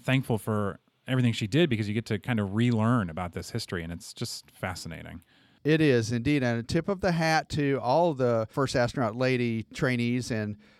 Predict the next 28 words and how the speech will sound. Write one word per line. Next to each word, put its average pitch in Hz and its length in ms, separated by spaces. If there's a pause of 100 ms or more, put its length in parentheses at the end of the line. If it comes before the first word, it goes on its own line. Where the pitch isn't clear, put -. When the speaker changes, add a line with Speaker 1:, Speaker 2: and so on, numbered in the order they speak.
Speaker 2:
one 143 220
of 147 40
these 143 200
days, 143 320
uh, 123 160
we'll 135 160
hear 131 160
a 123 40
little 120 140
bit 127 180
more 131 360
about 123 480
them, 147 420
and, 120 400
uh, 117 340
until 135 380
now, 139 380 (320)
we're 120 120
real 139 160
sorry 131 340
to 123 100
hear 127 180
about 117 480
Jerry 117 240
Cobb. 80 340 (220)
Speaker 1:
Yeah, 113 320
thank 110 220
you. 95 200